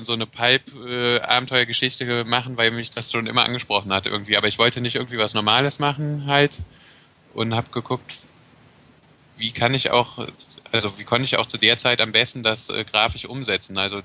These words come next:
das ging halt am einfachsten über diese Einzelfiguren, Zeichnungen und dann Komposition als Collage halt.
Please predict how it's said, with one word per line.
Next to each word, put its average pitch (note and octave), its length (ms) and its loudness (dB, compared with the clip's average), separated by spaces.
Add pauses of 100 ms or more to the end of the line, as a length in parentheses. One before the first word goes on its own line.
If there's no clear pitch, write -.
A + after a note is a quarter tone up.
das G2+ 320 -8
ging A2+ 160 -6
halt A2+ 160 2
am G2+ 120 0
einfachsten A2+ 640 -2
über A2 200 -2
diese G#2+ 220 0
Einzelfiguren, A2+ 1300 2
Zeichnungen A2+ 560 2
und G#2 120 -8
dann G#2 280 -4
Komposition A2 720 -10
als G2+ 160 2
Collage G2+ 460 4
halt. F#2 260 2